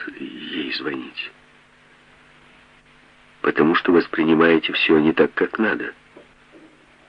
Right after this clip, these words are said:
Думаете, ей известно, что она стала для вас дорогим человеком? Да она и понятия не имеет об этом.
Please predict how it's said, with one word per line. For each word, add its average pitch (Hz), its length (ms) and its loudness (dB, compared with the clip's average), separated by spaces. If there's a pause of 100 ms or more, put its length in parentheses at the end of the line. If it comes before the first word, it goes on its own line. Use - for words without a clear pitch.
(300)
Думаете, 87 540 4
ей 98 440 8
известно, 104 640 2
что - 260 2
она 73 160 0
стала 76 340 -4
для 76 180 -2
вас - 180 -6 (1120)
дорогим 73 540 -2
человеком? - 640 -4 (1500)
Да 120 160 8
она 135 200 8
и 131 40 8
понятия 104 680 6
не 85 220 4
имеет 80 320 4
об 76 120 4
этом. 73 300 0